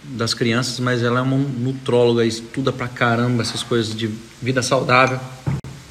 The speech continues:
E ela indicou um livro, eu vou, depois eu vou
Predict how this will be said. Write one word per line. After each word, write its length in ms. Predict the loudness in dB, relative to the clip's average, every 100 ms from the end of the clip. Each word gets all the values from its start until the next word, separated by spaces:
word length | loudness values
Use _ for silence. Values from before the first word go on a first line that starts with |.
| -16 -14 -14 -14 -12 4
E 60 | 6
ela 100 | 6
indicou 300 | 4 4 4
um 160 | 6
livro, 300 | 6 6 6
eu 240 | 6 6 4
vou, 340 | 2 2 2
depois 320 | -2 0 0
eu 80 | 0
vou 220 | -2 -4